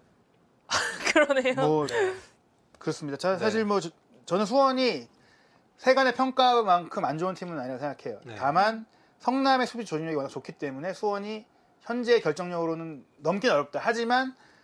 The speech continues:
Speaker 2: 수원도 성남에게 질 정도의 경기력은 아니다.
Speaker 3: 음.
Speaker 2: 좀 비길 수 있다고 생각합니다.
Speaker 3: 음, 그렇군요.
Speaker 1: 네, 저는 이번 라운드에서 수원이 상성을 좀 무시할 수 없다 이런 걸 보여줬는데, 어, 지난 시즌에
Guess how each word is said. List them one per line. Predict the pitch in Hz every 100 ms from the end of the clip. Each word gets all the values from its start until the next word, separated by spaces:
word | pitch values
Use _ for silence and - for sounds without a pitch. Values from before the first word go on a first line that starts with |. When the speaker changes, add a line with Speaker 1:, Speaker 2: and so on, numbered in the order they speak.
| _ _ _
Speaker 2:
수원도 | - 254 262 247 240 202 233 269 269 _ -
성남에게 | 247 262 247 226
질 | 170 170
정도의 | 294 285 262 262 240 214 185 113 - 101
경기력은 | - 156 160 170 160
아니다. | 120 123 165 110 110 127
Speaker 3:
음. | 117 104 - 135
Speaker 2:
좀 | -
비길 | 135 165 180
수 | 165
있다고 | 139 143
생각합니다. | 160 - 120 -
Speaker 3:
음, | 120 113
그렇군요. | - 104 101 90 123 _ _
Speaker 1:
네, | 226 214
저는 | 247 240 247 226 - _ -
이번 | 233 311 269
라운드에서 | 233 247 240
수원이 | 233 330 349 359 302 277
상성을 | - 359 381 392 349 320
좀 | 277 214
무시할 | 220 226 285
수 | 277 208
없다 | - 208
이런 | 202
걸 | 208
보여줬는데, | - 220 220 214 208 196 202 240 262 - - - _
어, | 214 208 - -
지난 | - 277 330
시즌에 | 269 233 226 254 202 -